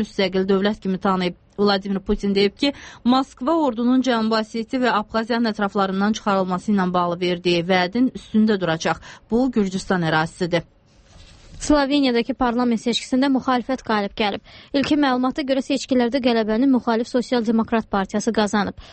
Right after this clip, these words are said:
Speaker 2: Müxalif partiya hakim sağçı mərkəzçi Sloveniya Demokrat Partiyasına cüzi də olsa üstün gələ bilib. İndi qalib partiya yeni hökuməti formalaşdıracaq.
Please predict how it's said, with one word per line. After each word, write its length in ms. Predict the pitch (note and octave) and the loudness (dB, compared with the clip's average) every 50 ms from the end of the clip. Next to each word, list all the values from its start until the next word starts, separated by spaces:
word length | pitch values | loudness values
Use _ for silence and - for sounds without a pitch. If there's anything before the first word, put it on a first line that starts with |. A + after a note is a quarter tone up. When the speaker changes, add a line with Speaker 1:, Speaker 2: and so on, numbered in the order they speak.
| - - - - | -20 -20 0 0
Speaker 2:
Müxalif 360 | C4+ C4 - D4+ C#4+ D4+ - | 0 2 2 0 0 0 -2
partiya 320 | - C4 B3+ - - D#4 D4 A#3+ | -2 -2 -2 0 -2 -2 0 0
hakim 360 | B3 A#3 A3+ - - C#4 B3+ | 0 0 0 0 -2 -2 -2
sağçı 400 | - - B3+ A3+ - - - C4+ | 0 -2 -2 -2 -2 -4 -2 0
mərkəzçi 580 | B3 A#3+ A3 G#3+ - - A3 G#3 - - C4 - - - - - - - _ _ _ _ | 2 2 0 0 -2 -4 -4 -4 -2 -2 -4 -4 -4 -12 -20 -20 -20 -20 _ _ _ _
Sloveniya 540 | - - D4 C#4 B3+ A#3+ C#4+ C#4 C4+ B3 A3+ | -4 0 0 0 2 2 0 0 0 0 0
Demokrat 420 | C4 B3 A#3 A3 - B3 A#3 - | 0 0 0 -2 -2 -4 -4 -2
Partiyasına 520 | - A#3 A3 - - A#3 G#3+ - C#4+ D4+ C4 | -2 -4 -2 0 -2 -2 -2 0 0 -2 0
cüzi 280 | - B3 A3 - C4+ | 0 0 0 0 -2
də 80 | A3+ - | 0 0
olsa 320 | A3 G#3+ G3+ - A#3 A3+ A#3 A#3 - - | 0 0 -2 -2 -2 -2 -2 -2 -6 -6
üstün 360 | - B3+ - - C4 B3 A#3 | -8 -8 -4 0 0 0 2
gələ 260 | G#3+ A3 G#3 F#3+ G3 G#3 - - | 2 0 0 0 -2 -4 -2 0
bilib. 200 | B3+ A3+ G#3+ - - | 0 0 0 -2 -2
İndi 320 | - B3 A#3 A#3 D4+ D#4 - - - - _ - | 0 2 2 4 2 0 -2 -6 -16 -20 _ -4
qalib 300 | - B3+ B3 A#3+ A#3 B3 - _ _ | -2 0 0 0 -2 -4 -8 _ _
partiya 420 | B3+ C4 C4+ - - D4 D4 C#4+ - | -2 -2 -2 -2 -2 -2 -2 -2 0
yeni 300 | C4 A#3+ A#3+ A#3 A#3+ A#3+ | 0 0 2 2 2 0
hökuməti 400 | A3+ - - G3+ G3 F#3+ - F#3+ | 0 -2 -2 -4 -4 -2 -2 -2
formalaşdıracaq. 800 | G#3 G#3+ G3+ G3 F#3 F#3+ G#3 - - - - D#3+ - A3+ - | -2 -2 0 -2 -2 -2 -4 -4 -4 -4 -4 -2 -2 -2 -4